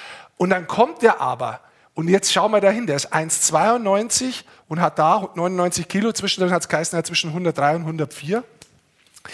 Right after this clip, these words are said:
Der hat finnische Checks mit einer Hand abgehalten und konnte mit der Scheibe weitergehen. Der konnte die Scheibe vorlegen im vollen Lauf, Pässe schlagen, Vorhand, Rückhand.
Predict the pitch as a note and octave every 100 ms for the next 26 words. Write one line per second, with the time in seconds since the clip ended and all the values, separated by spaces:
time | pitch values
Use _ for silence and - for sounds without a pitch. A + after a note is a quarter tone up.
0 | - - C3 - F3+ - _ _ - -
1 | C4+ D4 F#3 - - - - - _ _
2 | _ E3+ - F3 A#3+ G3 G#3 - - -
3 | A2 B2 - A3+ D4+ _ - - - F3+
4 | G#3 G#3+ F#3 F3+ E3 F3 A3 F#3 B2+ A#2
5 | A2 G#2 G2+ - - - - D3+ - G3+
6 | G3+ F#3+ - F#3 F#3 - A3 B3 F#3+ F3
7 | D#3+ - G#3+ A#3 A#3 G#3 A3 - - -
8 | - A3 - G3+ D#3+ C3 - - G3 G3
9 | G3 F3+ G#3 - C3+ G#2+